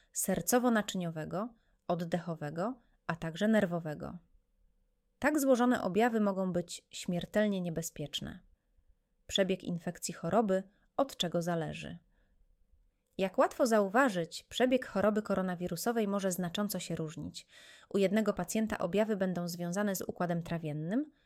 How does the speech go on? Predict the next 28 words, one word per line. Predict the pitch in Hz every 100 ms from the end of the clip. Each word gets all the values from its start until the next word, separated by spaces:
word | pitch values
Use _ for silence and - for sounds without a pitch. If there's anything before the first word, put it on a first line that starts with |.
| _ -
a | -
u | 190
drugiego | 175 180 294 240 180
z | 175
dusznościami | 185 - 175 - 240 254 254 254 -
i | 240
kaszlem. | 180 151 - 165 175 _ _ _ _ _ _ _ -
Warto | 185 240 330
jednak | 269 233 226
przyjrzeć | - 254 240 180 165
się | - 160
przyczynom | 165 - - 214 185 170
tego, | 214 170 160 175 _ _ _
że | 180 -
infekcja | 185 170 247 - 208
ta | 202 196 - -
cechuje | - 175 208 196
się | 175 165
tak | - 269 262
zróżnicowanymi | 214 185 185 180 170 180 185 -
objawami | 170 170 160 185 214
dla | 175 165
tak | 214
wielu | 185 170
pacjentów. | 165 165 - 143 - - _ _ _ _ _ _ - - - -
Podczas | - - 208 -
infekcji | 180 - - - 196
wirusem | 175 240 311 165 185